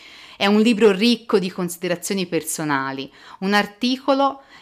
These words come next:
invece è scritto anche dai figli di Terzani che descrivono invece la loro esperienza nella scuola cinese. Vi leggo quindi la prefazione alla Porta Proibita.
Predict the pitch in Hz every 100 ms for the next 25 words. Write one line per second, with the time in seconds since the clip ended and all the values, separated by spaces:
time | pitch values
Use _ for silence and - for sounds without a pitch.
0 | - 196 185 190 180 233 - 190 - -
1 | 190 185 - 175 165 175 175 156 151 151
2 | 151 - 180 165 156 151 160 151 - -
3 | 143 143 143 143 147 139 143 147 160 -
4 | - - 208 202 175 170 170 175 196 196
5 | 160 160 170 160 - 165 147 147 151 160
6 | 160 170 - - 143 139 - 156 - -
7 | - - - - - - - 185 202 180
8 | 180 165 175 165 160 175 170 165 165 165
9 | - 175 170 185 180 170 - 160 143 143
10 | 143 139 160 147 143 143 143 156 160 156
11 | 147 143 143 151 -